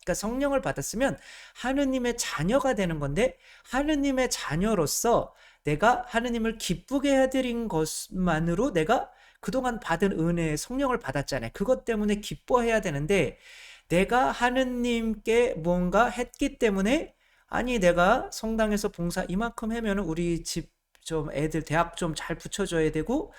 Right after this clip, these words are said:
예, 우리 남편 좀 승진시켜줘야 되는 거 아닌가요?" 이렇게 어떤 월급을 탐하려고 한다고 하는 거는 성령을 받아서 하느님 자녀가 되려고 하는 게 아니라 내가 노력한 거를 통해서 하느님으로부터 뭔가 얻어내려고 하는,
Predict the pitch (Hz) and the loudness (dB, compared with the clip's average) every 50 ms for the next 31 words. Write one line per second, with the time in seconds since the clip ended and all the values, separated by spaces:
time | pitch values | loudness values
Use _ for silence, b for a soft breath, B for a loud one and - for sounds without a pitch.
0 | B B B B B B B - 131 123 113 - 165 185 - 147 156 175 - 233 | B B B B B B B -2 0 0 0 -2 -2 0 0 -2 -2 -2 -2 -2
1 | 220 220 190 180 - 247 269 294 285 262 - - - - 240 233 - 226 214 208 | -2 -2 -2 -2 -2 -2 -2 -2 -2 -2 -4 -4 -2 0 0 0 2 2 2 2
2 | 202 202 - 180 185 180 180 156 120 123 139 147 143 147 151 208 277 - - B | 2 2 0 -2 0 0 0 -2 -2 -4 -6 -4 -2 2 4 4 2 2 0 B
3 | B B B B B B 160 175 208 220 214 - - 160 151 160 208 254 - - | B B B B B B 2 2 2 2 0 -4 -4 0 2 2 2 2 0 -2
4 | - - 135 - - 165 151 156 - - 139 131 156 170 220 - 330 320 294 277 | -6 -8 -6 -2 -2 -2 -2 -2 -4 -2 2 4 4 4 4 4 2 0 0 -2
5 | 269 - - 254 262 269 277 269 262 254 247 226 220 208 208 202 196 202 233 240 | -2 -4 -6 -4 -2 0 0 0 0 0 0 0 0 2 2 0 0 -2 -4 -6
6 | 240 226 226 214 196 190 - 196 190 190 233 240 233 226 190 170 196 254 277 190 | -6 -2 0 0 0 0 0 -2 -2 -2 -4 -6 -6 -4 -2 -2 0 0 0 -2
7 | - B B B B B B B B - - - - 226 254 277 285 302 285 285 | -4 B B B B B B B B -10 -10 -8 -4 -2 0 2 2 4 4 4
8 | 269 262 240 226 214 196 208 196 208 214 214 202 196 196 185 - - 135 147 160 | 4 2 2 2 0 0 0 0 0 0 0 0 0 -2 -4 -6 -4 -4 -2 -2
9 | 165 156 165 165 160 156 151 147 147 151 139 156 165 185 208 214 220 214 208 156 | 0 0 0 -2 0 0 -2 0 0 -2 -2 -2 -4 -4 -4 -4 -4 -2 -2 -2
10 | 127 139 175 220 233 160 - B B B B B B B 151 170 196 220 262 247 | 0 0 0 0 0 0 -2 B B B B B B B 2 2 4 4 2 0
11 | 190 165 156 160 170 208 240 240 - - - 220 220 214 208 202 202 196 190 190 | 2 2 2 4 6 6 6 4 2 0 0 2 4 4 4 2 0 2 2 2
12 | 190 185 180 185 180 180 - 233 220 214 202 196 - 254 294 359 403 _ b b | 4 4 2 0 -2 -2 -4 -4 -2 0 0 2 4 4 2 2 0 _ b b
13 | b b b b b - - 226 240 254 254 240 226 220 220 202 196 190 180 170 | b b b b b -6 -4 -2 0 0 0 0 0 0 0 2 2 2 0 0
14 | 165 - - 196 165 143 143 139 143 147 147 208 247 - - - 135 147 156 170 | -2 -2 -4 -4 -2 0 0 0 0 0 2 2 2 2 0 -4 -2 2 2 2
15 | 185 185 320 349 311 277 214 160 165 151 139 - 143 143 170 156 143 143 190 262 | 2 0 0 0 0 0 0 2 0 -2 -2 -4 -4 -4 -4 -2 -2 -2 -2 -2
16 | 320 | -2